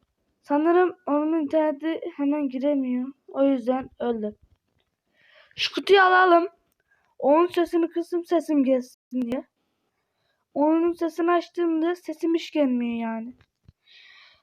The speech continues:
Bazen video çektiğimde bakıyorum gü-, güzel olmuş mu diye sesim hiç gelmiyor. O yüzden oyunun sesini kıstım.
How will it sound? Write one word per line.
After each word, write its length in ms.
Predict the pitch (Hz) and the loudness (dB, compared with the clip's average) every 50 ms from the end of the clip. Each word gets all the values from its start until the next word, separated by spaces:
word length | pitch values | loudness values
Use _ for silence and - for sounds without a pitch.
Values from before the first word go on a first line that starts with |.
| _ _ - | _ _ 0
Bazen 460 | 285 294 320 330 339 370 370 359 349 | 2 2 4 4 4 4 6 6 4
video 340 | 339 339 - 359 349 349 349 - _ _ _ _ _ _ _ _ _ _ _ _ _ _ | 2 0 0 0 0 0 0 -4 _ _ _ _ _ _ _ _ _ _ _ _ _ _
çektiğimde 720 | - 339 330 302 - - 359 370 381 359 349 330 381 403 427 - _ _ _ - | -2 -2 -2 -2 -2 2 4 6 6 6 6 4 4 2 0 -2 _ _ _ -4
bakıyorum 680 | 262 269 285 285 285 - - 349 359 349 339 320 285 254 | 0 2 2 2 2 2 2 4 4 4 2 -2 -6 -6
gü-, 280 | 254 277 285 262 - | -4 -4 -4 -4 -4
güzel 360 | - 254 262 294 320 320 320 | -6 -4 0 2 4 4 4
olmuş 280 | 311 311 311 302 - - | 4 2 0 -2 -4 -6
mu 140 | 277 247 247 | -6 -4 -2
diye 180 | 277 302 320 | -2 -2 -2
sesim 480 | 311 - 302 294 294 - - 330 320 320 | 0 0 0 0 0 -2 -6 -4 -2 -2
hiç 240 | 330 339 - - - | -2 -4 -4 -6 -2
gelmiyor. 520 | 311 285 247 233 226 226 226 233 254 254 - _ _ _ _ _ _ _ _ _ _ _ _ _ _ _ _ _ _ _ _ _ | -2 -2 -2 -2 -6 -8 -10 -12 -14 -16 -18 _ _ _ _ _ _ _ _ _ _ _ _ _ _ _ _ _ _ _ _ _
O 140 | - 262 277 | -2 0 0
yüzden 260 | 285 285 294 330 320 | 0 2 0 0 0
oyunun 260 | 302 294 294 294 302 | 2 2 2 0 -2
sesini 420 | 311 - 294 269 269 294 294 285 277 | -2 -2 -2 -2 -2 -2 -4 -4 -4
kıstım. 440 | - 254 247 - _ 226 220 214 | -6 -12 -16 -14 _ -14 -14 -14